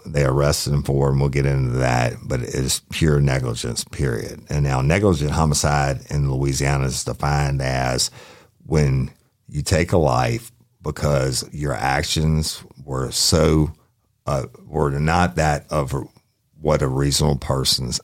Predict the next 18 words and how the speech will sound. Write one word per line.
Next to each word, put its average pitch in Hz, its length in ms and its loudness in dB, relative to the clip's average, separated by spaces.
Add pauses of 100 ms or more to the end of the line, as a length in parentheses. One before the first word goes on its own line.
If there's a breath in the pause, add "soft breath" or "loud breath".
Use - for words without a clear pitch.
(140)
thoughts 76 480 0
or 69 160 0
actions 58 480 -2
would 58 120 -6
be. - 220 -10 (400 soft breath)
And 69 200 2
that's - 280 2
where - 280 0
the 60 160 -2
negligence - 560 -2
comes - 240 -4
in. 57 200 -2 (340 loud breath)
This 76 180 4
guy, 73 500 2 (280)
these 73 400 0 (540)
guys 69 360 0
that 64 180 0
were 60 200 -6